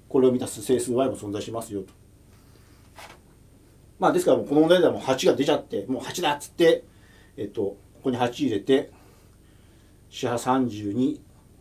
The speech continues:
六は四十八、足す六で五百十八で、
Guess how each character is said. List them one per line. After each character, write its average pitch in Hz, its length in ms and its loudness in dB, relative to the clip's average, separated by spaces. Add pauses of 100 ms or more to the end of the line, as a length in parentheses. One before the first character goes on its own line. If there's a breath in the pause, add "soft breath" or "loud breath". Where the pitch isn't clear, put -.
六 107 220 -4
は 117 80 0
四 104 160 -12
十 117 140 -2
八、 - 380 0 (840)
足 143 160 -4
す 143 140 -4
六 123 260 -4
で 143 300 4 (160)
五 117 100 -2
百 127 220 0
十 135 160 0
八 135 180 -2
で、 123 200 2